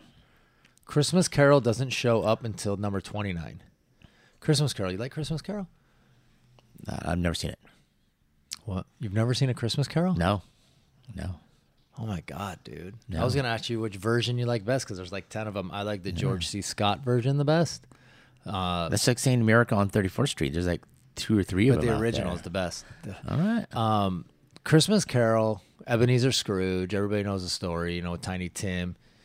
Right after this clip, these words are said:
Speaker 1: Um, "Bless us all, everyone," or whatever, you know, he says
Speaker 2: Th-,
Speaker 1: at the
Speaker 2: there
Speaker 1: end.
Speaker 2: are a bunch of different versions of it. You're
Speaker 1: Um,
Speaker 2: right, man.
Speaker 1: I love Christmas Carol. It's where the ghost of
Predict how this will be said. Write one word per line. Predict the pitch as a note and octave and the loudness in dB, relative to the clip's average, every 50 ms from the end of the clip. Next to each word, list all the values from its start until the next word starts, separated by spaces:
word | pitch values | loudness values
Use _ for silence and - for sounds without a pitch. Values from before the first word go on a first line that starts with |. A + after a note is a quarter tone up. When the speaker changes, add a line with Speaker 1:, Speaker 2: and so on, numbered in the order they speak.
| _ - - _ _ _ - F3 | _ -20 -20 _ _ _ -20 -14
Speaker 1:
Um, | - - E3+ E3 E3 E3 - - - D3+ - - _ - | -10 -6 -6 -4 -4 -4 -4 -6 -8 -10 -12 -14 _ -6
"Bless | - C#3 C#3+ C3 - - | -2 2 2 2 2 2
us | D#3 B2+ - - | 0 0 0 0
all, | C3 B2 A2+ G#2+ G#2+ A#2 | -2 0 0 0 0 -2
everyone," | B2+ C3 D3 D3 D3 C#3+ C3+ C3 B2 A#2+ A#2+ A2 G2 F#2+ F#2 F2 - - | -2 -2 0 0 0 0 0 0 -2 -2 -2 -4 -4 -6 -8 -10 -10 -10
or | G#2 F#2+ | -10 -8
whatever, | F#2 F2+ F2+ F2+ F2+ | -8 -8 -8 -8 -8
you | F#2 F#2 | -8 -6
know, | F#2 F#2+ | -6 -6
he | G2 F#2 | -6 -6
says | F2 - F#2+ | -6 -2 2
Speaker 2:
Th-, | F#2 A#2+ - | 2 2 2
Speaker 1:
at | F2+ | 4
the | A2 | 4
Speaker 2:
there | A#2 B2 | 6 6
Speaker 1:
end. | B2 | 8
Speaker 2:
are | B2 C3+ C#3 | 10 10 10
a | C3+ | 8
bunch | G#2 A2 B2+ B2 | 8 8 4 6
of | - | 6
different | B2 A2+ G#2+ G#2 F#2+ | 4 4 4 2 4
versions | G2+ A#2 C3 D3 B2+ F2+ | 4 4 4 4 2 2
of | F2 E2 - | 2 2 4
it. | - | 2
You're | G#2 G#2 F#2+ | 2 2 4
Speaker 1:
Um, | F2+ | 4
Speaker 2:
right, | G#2 B2 - - - | 4 4 2 0 -2
man. | D#2 D#2 D#2 E2+ G#2+ | -4 -4 -4 -4 -2
Speaker 1:
I | A#2 | 0
love | B2 B2+ C3+ C3+ C#3 B2 | 4 4 6 6 4 4
Christmas | - C#3 B2+ - - C3 A#2 | 2 -2 -2 -2 -2 -4 -4
Carol. | - - - B2+ B2 B2 B2 B2 | -4 0 2 4 6 6 6 6
It's | A2 G2 | 4 4
where | A2 A#2 A#2 | 2 2 2
the | G#2 A2 A2 G#2+ G#2 G#2 G#2 - | 2 2 2 2 2 0 -2 -4
ghost | - A#2 G#2+ G#2 G2+ - - | -2 -2 0 0 -2 -2 -4
of | A2 G#2 | -6 -6